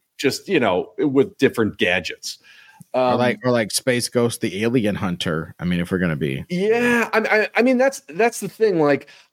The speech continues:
Speaker 1: I don't know that you would wanna go so far as to create, like, a Star Wars style,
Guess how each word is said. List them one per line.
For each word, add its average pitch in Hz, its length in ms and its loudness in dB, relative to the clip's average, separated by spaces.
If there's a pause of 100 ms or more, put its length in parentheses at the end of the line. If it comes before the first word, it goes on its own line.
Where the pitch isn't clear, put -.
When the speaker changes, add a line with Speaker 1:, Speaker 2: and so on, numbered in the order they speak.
Speaker 1:
I 180 120 4
don't 208 460 0
know 175 220 2
that 160 140 -4
you 151 100 2
would 143 100 2
wanna 123 220 2
go 131 140 2
so 127 160 -4
far 117 260 2
as 120 140 0
to 123 80 -2
create, 107 580 -2
like, 104 140 -6
a 110 60 0
Star 101 460 0
Wars 98 400 0
style, 95 800 2